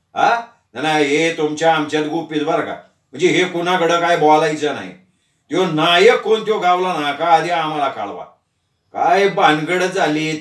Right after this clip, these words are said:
ते बी जरा हुडकूनच काढा. आणि लवकरात लवकर कळवा बरं का. त्यो दुपारवाला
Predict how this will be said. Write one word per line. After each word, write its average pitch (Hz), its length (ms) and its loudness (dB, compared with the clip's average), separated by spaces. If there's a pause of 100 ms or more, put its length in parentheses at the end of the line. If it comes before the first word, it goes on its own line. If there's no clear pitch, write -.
ते 180 140 0
बी 185 140 0
जरा 175 240 0
हुडकूनच 156 800 -6
काढा. 95 320 -8 (440)
आणि 175 160 -2
लवकरात 220 520 4
लवकर 202 300 0
कळवा 175 360 0
बरं 175 180 -2
का. - 180 -6 (800)
त्यो 190 180 4
दुपारवाला 185 1000 2